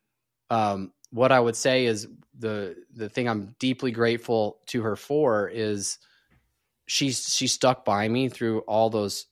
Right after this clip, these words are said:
hard things. And she did so, like, she worked at Do You Convert for free, you know, doing a lot of the behind the scenes stuff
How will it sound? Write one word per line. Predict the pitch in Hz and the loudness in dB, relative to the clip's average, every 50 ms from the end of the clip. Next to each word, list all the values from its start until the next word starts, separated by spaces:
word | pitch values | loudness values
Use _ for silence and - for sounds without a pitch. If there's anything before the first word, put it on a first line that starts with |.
| _ _ | _ _
hard | - - - 107 104 110 113 113 | -14 -6 -2 0 0 0 0 -2
things. | - 135 135 135 135 135 131 - - - | -2 -2 0 0 0 -2 -2 -4 -8 -6
And | 117 107 104 - | -6 -6 -4 -4
she | - - - 120 117 113 113 107 104 | -4 -4 -4 -4 -4 -4 -4 -6 -6
did | 98 - 120 120 117 113 | -4 -2 -2 -2 -2 -2
so, | - - - 120 120 - | -4 -2 -2 -2 0 0
like, | 123 120 | -2 0
she | - - - 160 | 0 0 0 0
worked | 143 127 113 123 123 131 139 - - - | 0 0 4 6 6 6 6 2 -2 0
at | 110 120 113 113 | 0 0 0 -2
Do | 113 117 | -4 -4
You | 120 120 | -2 -2
Convert | 117 107 104 110 117 107 - | -2 -4 -2 -2 -2 -2 -4
for | - 107 | -6 -10
free, | 98 - - 101 98 101 110 120 123 | -10 -8 -8 -8 -6 -4 -4 -6 -6
you | 127 117 107 104 | -6 -4 -4 -6
know, | 104 101 | -6 -4
doing | 95 123 120 120 117 101 | -4 -2 -2 -2 -2 -4
a | 101 | -4
lot | 104 101 107 110 | -2 0 0 0
of | 110 101 | -2 -4
the | 101 98 | -6 -8
behind | 95 98 98 95 117 120 120 113 101 | -6 -6 -6 -4 -4 -4 -4 -4 -4
the | 90 | -6
scenes | - - - 101 107 117 120 120 | -6 -6 -6 -6 -6 -6 -6 -6
stuff | - - 123 120 123 120 - - | -4 -2 0 0 0 -2 -4 -10